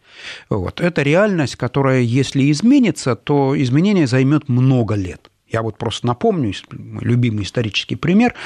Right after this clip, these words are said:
Э, до Первой мировой войны глобальной валютой был вовсе не доллар С Ш А, как мы сейчас привыкли, а британский фунт. Потому что в те годы над Британской империей не заходило солнце. Вот. Э, э, соответственно, доллар вытеснил британский фунт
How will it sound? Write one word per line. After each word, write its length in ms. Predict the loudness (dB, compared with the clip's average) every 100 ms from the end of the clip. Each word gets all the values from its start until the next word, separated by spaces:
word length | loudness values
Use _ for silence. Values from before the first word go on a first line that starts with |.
| -12 -10 -4
Э, 160 | 0 0
до 280 | 2 2 0
Первой 420 | 0 -2 0 0
мировой 360 | 0 0 0
войны 380 | 0 0 2 2
глобальной 580 | 2 0 0 0 0 -2
валютой 400 | -2 0 0 0
был 200 | 0 0
вовсе 440 | 2 2 2 0
не 140 | 0 2
доллар 340 | 2 0 -2
С 100 | -6
Ш 180 | -4 -2
А, 40 |
как 180 | 0 0
мы 120 | -2
сейчас 240 | -2 -4 -4
привыкли, 460 | 0 0 0 0
а 120 | 0 2
британский 500 | 0 0 0 -2 -6
фунт. 280 | -2 -4
Потому 560 | -4 -18 -20 -20 _ -10
что 140 | -6 -6
в 80 |
те 340 | -4 -2 -2 -6 _ _ _
годы 360 | 0 2 2 2
над 160 | 0
Британской 560 | 0 -2 0 -2 -2 -4
империей 340 | -2 0 2
не 120 | 2 2
заходило 420 | 0 0 0 0
солнце. 440 | -2 -6 -6 -14 -20 -20 -16 -12 -12 -12 -4
Вот. 420 | -2 0 -2 -4
Э, 720 | 0 0 0 -2 0 2 2
э, 20 | 0
соответственно, 560 | -2 0 -2 0 -4
доллар 460 | 0 2 4 2 2
вытеснил 640 | 0 0 -2 -4 -2 -2
британский 640 | 0 -2 0 -2 -2 -4 -6
фунт 460 | 0 4 4 0